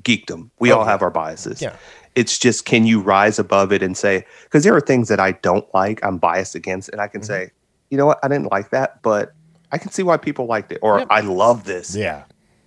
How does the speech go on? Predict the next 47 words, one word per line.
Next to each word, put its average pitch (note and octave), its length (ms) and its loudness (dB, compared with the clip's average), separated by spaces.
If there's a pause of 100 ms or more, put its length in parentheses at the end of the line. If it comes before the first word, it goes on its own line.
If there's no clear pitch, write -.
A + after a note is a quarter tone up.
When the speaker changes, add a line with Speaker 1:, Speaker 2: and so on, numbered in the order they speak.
(140)
Speaker 1:
but A2+ 100 0
I A#2 60 4
can A2+ 160 -6
see B2 100 -6
why A2+ 140 2
people G#2 240 -8
don't F2+ 180 -2
like F#2 240 -6
it." - 180 -12 (160)
Speaker 2:
So, - 100 -20 (200)
Speaker 1:
You G2+ 100 -6
Speaker 2:
yeah. G2 140 2
Speaker 1:
know? E2 180 -8
So, G#2+ 240 4
Speaker 2:
No, D3 100 4
no, D#3 100 -2
I A#2+ 100 0
get C3 160 0
Speaker 1:
you C#3 80 6
Speaker 2:
it. B2+ 40 4
Speaker 1:
know, B2+ 40 2
I C#3+ 60 6
lo-, D#3+ 240 2 (500)
like, C3 240 2
uh, - 80 0
for - 160 0
example, G#2+ 360 0
I A#2 100 2
love A2+ 300 2
The F#2 80 -2
Witcher, F#2 380 -4 (140)
the, F#2+ 320 -4
the G2 120 -4
T G#2 180 -8
V F2+ 100 -8
show. - 340 -6
Speaker 2:
Yeah. C#4+ 100 -6
Speaker 1:
Again, G#2 320 0
partially G#2 360 0
because G#2+ 360 -2
of G2 100 -12
the G2 60 -12
books, F#2+ 300 0
partially G2 380 0
because F#2 640 -4 (480)
of F#2 600 2 (500)
the F2+ 360 -4